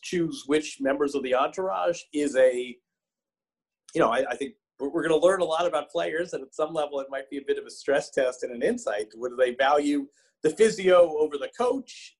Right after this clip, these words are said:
And I think it's gonna be interesting to see who, who the hitting partners are. And if, I don't know if you saw this rule that when you commit to a practice partner, that's your practice partner for, uh, for an entire week. So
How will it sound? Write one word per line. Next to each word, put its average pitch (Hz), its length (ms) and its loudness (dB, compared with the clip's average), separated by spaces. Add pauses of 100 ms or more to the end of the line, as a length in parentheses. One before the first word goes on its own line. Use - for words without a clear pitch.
And 135 420 -6
I 127 80 -12
think 151 180 -10
it's - 120 -16
gonna 135 140 -2
be 139 60 4
interesting 147 260 -2
to 139 60 -4
see 139 480 -2 (680)
who, - 240 -4
who 175 120 4
the - 100 -4
hitting 175 280 0
partners 175 420 2
are. 180 560 0 (100)
And 120 500 -10
if, - 240 -8 (360)
I - 20 -4
don't 135 80 -4
know 139 60 -4
if - 80 -16
you 131 60 -6
saw 147 180 2
this 127 240 -10
rule 151 240 2
that 127 240 2
when 127 160 -4
you 117 100 -6 (100)
commit 147 300 0
to 143 120 -4
a - 40 -4
practice 139 440 -6
partner, 143 460 -4 (500)
that's 139 240 2
your 147 120 0
practice 147 400 2
partner 147 440 0
for, 127 340 -4
uh, 113 220 -2 (200)
for 123 140 -6
an 110 80 -12
entire 107 420 -10
week. 190 300 -6
So 151 420 2